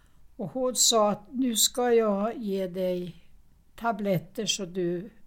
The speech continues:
blir förlöst i natt", sa hon. "Så du får i natt så får vi se imorgon bitti, då har du en liten", sa hon. Hon var så trevlig och snäll den där. Så gick hon hem och så fick jag en annan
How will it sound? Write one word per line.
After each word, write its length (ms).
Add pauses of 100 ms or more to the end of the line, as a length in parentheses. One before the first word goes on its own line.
(360)
blir 320
förlöst 640
i 80
natt", 380
sa 220
hon. 280
"Så 140
du 160
får 340
i 60
natt 320
så 200 (720)
får 180
vi 160
se 340
imorgon 420
bitti, 420
då 100
har 260
du 180
en 120
liten", 520
sa 300
hon. 160 (1300)
Hon 120
var 140
så 200
trevlig 720
och 80
snäll 380
den 220
där. 300 (1600)
Så 240
gick 280
hon 200
hem 460
och 100
så 160
fick 280
jag 100
en 100
annan 540